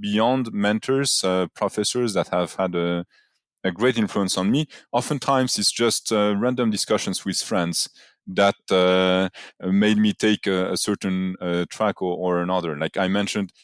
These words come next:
it's a friend who told me, "Why don't you contact Esther Duflo?" And it was another friend who, uh, when I, uh, was in France and I was studying philosophy, advised me to,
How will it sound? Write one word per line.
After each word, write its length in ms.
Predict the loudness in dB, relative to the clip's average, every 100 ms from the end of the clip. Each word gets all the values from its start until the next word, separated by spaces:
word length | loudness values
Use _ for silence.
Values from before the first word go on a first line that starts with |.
| -6
it's 180 | -2 0
a 60 |
friend 360 | 0 2 2 0
who 420 | -2 -2 -2 -4 _ -4
told 140 | 0
me, 100 | 2
"Why 200 | 2 2
don't 200 | 2 0
you 80 | -4
contact 540 | -4 -4 0 -2 -2 -12 -18 -6
Esther 280 | -2 0 0
Duflo?" 420 | -2 -2 2 2
And 140 | 2 0 -2
it 180 | -2 2
was 160 | 2 2
another 400 | 2 2 2 0
friend 420 | 0 0 2 0
who, 380 | -2 0 2 4
uh, 300 | 4 4 0 -4 -20 -8
when 240 | -2 2
I, 380 | 2 4 2 0
uh, 300 | -2 0 0
was 260 | 2 0 0
in 100 | -2
France 440 | -2 0 0 0
and 140 | -2 -2
I 80 |
was 200 | -2 -2
studying 260 | -2 -4 -4
philosophy, 640 | -6 -4 -2 -2 -2 -2
advised 440 | 0 0 0 0 0
me 220 | -2 -4
to, 240 | -6 -8